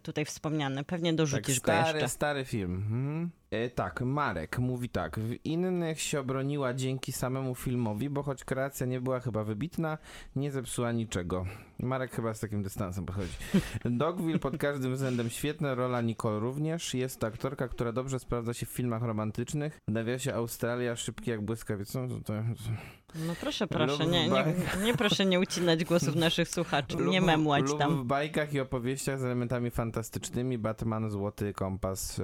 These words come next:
Speaker 2: Żony ze Stepford. W produkcjach sensacyjnych i horrorach mam wrażenie, że jest zbyt wolna, nie dąża, choć bardzo się stara.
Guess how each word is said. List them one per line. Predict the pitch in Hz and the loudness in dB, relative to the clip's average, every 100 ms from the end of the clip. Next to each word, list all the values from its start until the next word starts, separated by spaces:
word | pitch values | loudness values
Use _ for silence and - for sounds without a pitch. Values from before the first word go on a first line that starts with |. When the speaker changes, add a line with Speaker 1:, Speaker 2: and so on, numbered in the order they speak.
| 90 | -2
Speaker 2:
Żony | 95 95 95 | 0 0 -2
ze | 95 92 | -2 -4
Stepford. | - 90 - - 71 - - - - - | -4 -6 -6 -6 -6 -6 -12 -14 -16 -6
W | 104 101 123 135 131 | -4 0 0 0 -2
produkcjach | 120 117 131 - 113 | -2 -2 -4 -2 -2
sensacyjnych | - 113 110 101 139 160 180 127 | -2 -2 -2 -2 -2 0 0 -2
i | |
horrorach | 117 110 107 131 135 | -2 0 0 -2 -2
mam | 120 110 | -2 0
wrażenie, | 110 120 117 117 | 0 0 0 0
że | 113 | -2
jest | 113 | -2
zbyt | 107 98 110 | -2 -2 -2
wolna, | 101 113 139 147 | 0 0 0 -2
nie | 127 | 0
dąża, | 113 113 113 131 135 | 0 0 -2 -2 -2
choć | 131 120 117 | -2 -2 -2
bardzo | 98 110 107 110 | 0 -2 0 -2
się | 110 | -4
stara. | - 95 87 80 | -4 -4 -2 -4